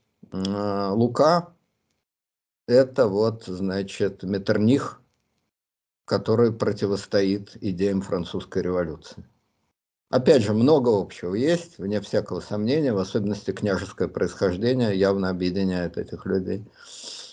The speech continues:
Но, значит, э, некая разница присутствует.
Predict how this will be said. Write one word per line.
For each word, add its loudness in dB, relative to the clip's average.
Но, 8
значит, -2
э, 0
некая 4
разница 0
присутствует. -16